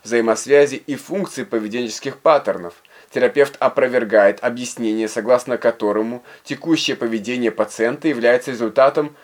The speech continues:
чувства вины, аморальности или психического заболевания.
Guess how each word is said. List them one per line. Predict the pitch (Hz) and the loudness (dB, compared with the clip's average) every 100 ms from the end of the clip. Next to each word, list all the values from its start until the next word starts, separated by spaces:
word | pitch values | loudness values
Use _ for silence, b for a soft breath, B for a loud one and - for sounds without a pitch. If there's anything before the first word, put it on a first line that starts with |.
| b | b
чувства | - 175 160 147 | -4 -4 2 2
вины, | 117 107 113 156 165 B | 2 0 2 0 0 B
аморальности | 131 120 107 104 131 151 147 143 151 147 - | 0 2 4 6 4 4 -2 -4 -6 -6 -6
или | 135 160 165 B _ | 0 4 2 B _
психического | - 175 160 123 117 - 127 127 | -8 -8 -6 -8 -8 -4 0 2
заболевания. | 131 120 156 175 143 92 90 | 2 2 2 4 4 2 -10